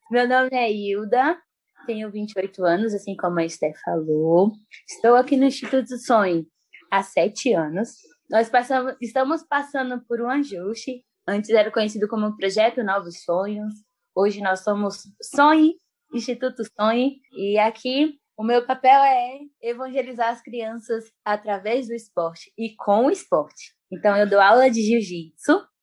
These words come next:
Tem sete anos que eu dou aula. Eu comecei a fazer aula aqui dentro do Instituto. E eu comecei a fazer aula pra poder dar aula.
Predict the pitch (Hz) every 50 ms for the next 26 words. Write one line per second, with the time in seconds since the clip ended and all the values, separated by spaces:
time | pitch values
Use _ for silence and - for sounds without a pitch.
0 | _ - 233 214 220 214 - - - 233 - - 254 202 202 220 247 269 269 -
1 | - 196 190 175 185 175 165 160 160 170 175 190 196 196 202 196 - 202 196 190
2 | 190 - - 202 214 247 247 - 220 208 214 196 190 202 214 208 202 202 - 226
3 | 185 170 180 202 233 - 247 233 190 208 208 - - - 208 208 _ _ 165 160
4 | 165 165 _ - 214 - _ _ _ _ _ _ _ _ _ _ _ _ - -
5 | 185 185 190 196 202 196 - 240 226 220 214 214 220 254 240 262 262 - 269 262
6 | 262 262 247 240 247 254 247 226 254 254 - 247 240 214 226 214 202 226 226 214
7 | 190 170 165 156 156 160 160